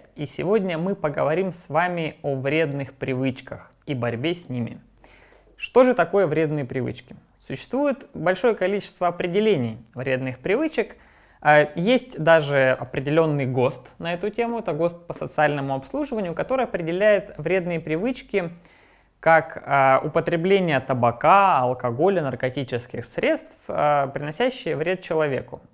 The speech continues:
Но вредные привычки — это понятие гораздо более широкое, нежели употребление, нежели употребление алкоголя, табака,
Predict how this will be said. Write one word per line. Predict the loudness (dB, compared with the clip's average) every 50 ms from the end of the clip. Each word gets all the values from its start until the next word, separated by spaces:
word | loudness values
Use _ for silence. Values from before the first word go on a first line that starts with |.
| -20 -10 -6
Но | -2 0 2 2 0 -2 -6 -8 -4
вредные | -4 -2 2 2 2 2 2 0 -2
привычки — | 0 0 0 0 -2 -2 -4 -6 -6 -6
это | -2 -2 -2 -2 -2 -2
понятие | -2 -2 -4 -2 -4 -4 -4 -2 -2 -2 -2 -2 -6 -16 -20 -20 -20 -20 _ _ _ _ _ 0
гораздо | 2 4 6 6 4 4 2 2
более | 4 4 4 4 4 2
широкое, | 2 0 0 2 4 6 6 4 4 0 -6 -6
нежели | -6 -6 -6 -6 -6 -8
употребление, | -6 -6 -6 -8 -6 -6 -6 -4 -2 -2 -2 -2 -2 -4 -6 -8 -10
нежели | -8 -6 -6 -4 -4 -6
употребление | -4 -6 -6 -6 -6 -6 -4 -2 -2 -2 -2 -2 -4
алкоголя, | -6 -6 -8 -6 -2 0 0 0 0 -2
табака, | -2 -4 -6 -6 -6 -6 -4 -2 0 0 0 -2 -6